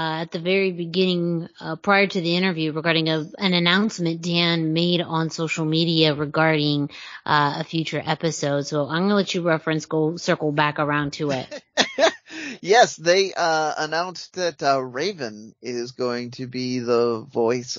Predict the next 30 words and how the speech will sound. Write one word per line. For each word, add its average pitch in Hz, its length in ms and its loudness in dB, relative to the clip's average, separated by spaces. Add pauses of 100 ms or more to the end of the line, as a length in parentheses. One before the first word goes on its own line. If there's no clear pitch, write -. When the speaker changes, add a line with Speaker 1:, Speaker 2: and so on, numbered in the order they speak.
Speaker 2:
of 110 640 6
very 185 440 2
famous, 175 600 -2 (120)
uh, 120 320 6
I 117 140 6
believe 139 340 -2
he 165 120 -6
used 151 220 -6
the - 60 -20
term 139 400 -4
cryptid, 135 760 -6 (720)
uh, 117 460 8 (760)
uh, 120 320 2 (380)
and 104 240 -12
now, 95 240 -4
of 98 120 -18
course, - 280 -6
it 95 200 -8
just - 280 -12
the 113 100 -8
name 104 280 -4
of 98 100 -8
the 101 320 -2 (180)
critter 123 320 0
shot 127 240 4
out 113 120 2
of 110 300 -2
my 117 200 0
head. 135 500 0
Um, 113 460 2